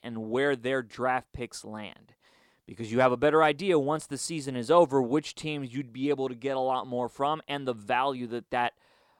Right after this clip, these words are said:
uh, haul would, would be all about. Right? They should have traded him before this draft. He had a lot of teams that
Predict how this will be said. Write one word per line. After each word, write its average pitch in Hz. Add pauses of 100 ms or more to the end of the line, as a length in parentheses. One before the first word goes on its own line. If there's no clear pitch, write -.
(100)
uh, 117
haul 131
would, 117 (220)
would 117
be 117
all 107
about. 90 (720)
Right? 120
They 131
should 190
have 202
traded 180
him 175 (480)
before 160
this 156
draft. 147
He 143
had 143
a 143
lot 160
of 156
teams 139 (380)
that 123